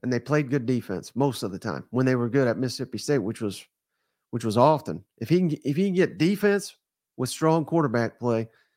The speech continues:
I think they can cook there in Arkansas. So I, th-, I think Dan Mullen, Dan Mullen's a, is a hell of a coach. I know it didn't work at Florida, but he's, he's a damn good one.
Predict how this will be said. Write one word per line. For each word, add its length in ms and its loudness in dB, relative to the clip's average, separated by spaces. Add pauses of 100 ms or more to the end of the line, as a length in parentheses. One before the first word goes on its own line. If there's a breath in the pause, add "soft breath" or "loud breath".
(180)
I 60 -4
think 160 0
they 100 4
can 100 0
cook 320 -2
there 300 -2 (100)
in 140 0
Arkansas. 460 -2
So 160 -2
I, 60 4
th-, 160 -10
I 80 -2
think 200 0
Dan 220 2
Mullen, 360 0 (1600)
Dan 200 6
Mullen's 320 4
a, 220 2
is 480 -2
a 100 0
hell 200 0
of 60 -2
a 60 -2
coach. 380 -4
I 100 -4
know 120 0
it 60 0
didn't 160 0
work 200 0
at 100 -4
Florida, 380 0
but 340 -4 (1040)
he's, 320 2
he's 280 -2
a 40 0
damn 240 0
good 160 0
one. 160 -6